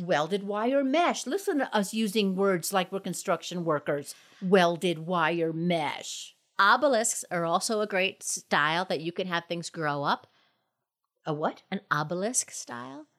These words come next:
Speaker 1: An obelisk.
Speaker 2: Uh-huh. It's like,
Speaker 1: Like,
Speaker 2: a
Speaker 1: oh.
Speaker 2: teepee.
Speaker 1: Oh, okay, okay.
Speaker 2: I have one that's made out of, uh, pea sticks.
Speaker 1: Pea sticks.
Speaker 2: Uh-huh. A pea stick. So if you ever get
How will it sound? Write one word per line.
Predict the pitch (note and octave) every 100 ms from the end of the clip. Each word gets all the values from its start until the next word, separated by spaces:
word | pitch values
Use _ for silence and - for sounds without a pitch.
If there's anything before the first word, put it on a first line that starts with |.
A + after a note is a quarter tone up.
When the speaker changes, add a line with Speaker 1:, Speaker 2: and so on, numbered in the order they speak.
| _
Speaker 1:
An | G3 -
obelisk. | C4 F4 C4 E3+ -
Speaker 2:
Uh-huh. | C#4 F#4+ A4
It's | -
like, | E4 E4
Speaker 1:
Like, |
Speaker 2:
a | -
Speaker 1:
oh. |
Speaker 2:
teepee. | A#3+ G4 - - C#3+ B2 _ _ _ _ _ _
Speaker 1:
Oh, | F4 B4+ D5 C#5 G#4+ - D4+
okay, | - G4+ D4+ E4 -
okay. | E4 D#4 D4 - -
Speaker 2:
I | B3+
have | D#4+ C4+
one | C4
that's | B3+ B3 -
made | A#3 A3+
out | - G3 G3
of, | F3+ E3+ F3 _ _ _ _ -
uh, | D#3+ D3 - _ _
pea | - G#4
sticks. | - - - - - - _ _ _ _ _ _ _
Speaker 1:
Pea | - B3+ B3+ B3+
sticks. | - - F3 C#3 - -
Speaker 2:
Uh-huh. | A#3+ C4 D#4 F4+ _ _ _ _
A | C#4+
pea | - F4+
stick. | G4 - F#4 G#4 - - _ D4+
So | F4
if | E4+
you | D#4+
ever | D4+ F#4
get | F4+ F4 E4+